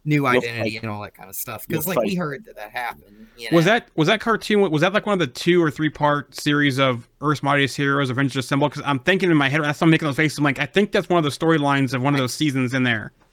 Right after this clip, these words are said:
Speaker 1: It's either Avengers Assemble or it's the other one,
Speaker 2: I'm
Speaker 1: Earth's
Speaker 2: just gonna have
Speaker 1: Mightiest
Speaker 2: a look.
Speaker 1: Heroes.
Speaker 2: I've,
Speaker 1: Um,
Speaker 2: I've seen it.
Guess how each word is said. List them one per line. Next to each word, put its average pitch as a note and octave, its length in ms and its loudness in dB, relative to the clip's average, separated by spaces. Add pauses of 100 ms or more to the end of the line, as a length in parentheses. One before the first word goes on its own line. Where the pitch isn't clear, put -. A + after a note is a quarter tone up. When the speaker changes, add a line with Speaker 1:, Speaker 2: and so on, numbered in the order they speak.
Speaker 1:
It's C#3+ 260 -2
either D#3 260 0
Avengers C3+ 480 -4
Assemble B2 480 -4
or A2+ 80 -2
it's A2+ 160 -6
the G#2 220 -6
other A2 240 -2
one, A2 340 -2
Speaker 2:
I'm - 80 -6
Speaker 1:
Earth's A2+ 160 -2
Speaker 2:
just - 80 -12
gonna A2+ 120 0
have A2 40 0
Speaker 1:
Mightiest A#2 200 0
Speaker 2:
a - 20 -4
look. G#2+ 60 -8
Speaker 1:
Heroes. G#2+ 500 -4 (420)
Speaker 2:
I've, G#2+ 260 6
Speaker 1:
Um, G2 180 -8 (140)
Speaker 2:
I've A#2 120 0
seen A2 300 2
it. D2+ 140 -6